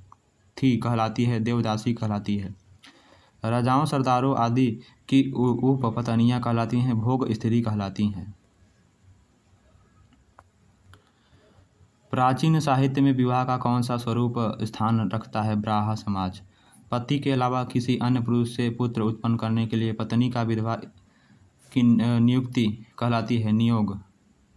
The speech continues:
कुल या वर्ग की सीमाओं के भीतर विवाह की प्रथा को क्या कहते हैं? सगोत्र विवाह कहते हैं।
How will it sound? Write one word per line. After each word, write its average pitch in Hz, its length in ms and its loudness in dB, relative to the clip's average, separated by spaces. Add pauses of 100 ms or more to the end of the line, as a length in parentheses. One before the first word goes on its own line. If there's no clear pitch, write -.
(1300)
कुल 156 280 2
या 131 220 4
वर्ग 131 360 2
की 131 160 2
सीमाओं 123 400 2
के 120 120 -2
भीतर 120 300 2
विवाह 113 260 0
की 117 100 0
प्रथा 113 300 -2
को 117 100 -2
क्या 117 120 -2
कहते 117 200 -2
हैं? 139 180 0
सगोत्र 123 520 -2
विवाह 110 280 -2
कहते 107 300 -6
हैं। 95 420 -6